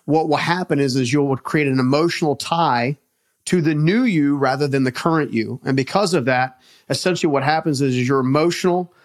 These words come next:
um, your emotional congruency ends up lining directly up with your aspirational identity. Therefore, you become the thing that you really, you really forecast for. And the reality is, is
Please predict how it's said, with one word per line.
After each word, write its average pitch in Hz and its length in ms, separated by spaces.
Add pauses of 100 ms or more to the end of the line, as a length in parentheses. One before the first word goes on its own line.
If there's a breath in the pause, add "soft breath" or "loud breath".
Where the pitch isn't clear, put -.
(240 soft breath)
um, 135 420
your 139 140
emotional 151 340
congruency 139 880
ends 147 180
up 143 120
lining 139 380
directly 135 440
up 127 140
with 127 100
your 123 100
aspirational 120 600
identity. 131 400
Therefore, 151 580
you 127 140
become 214 480
the 190 100
thing 123 460 (360 loud breath)
that 147 200
you 143 120
really, 131 320 (220)
you 131 220
really 135 180
forecast 131 540
for. - 280 (540 loud breath)
And 156 160
the 156 60
reality 185 420
is, 143 160
is 135 300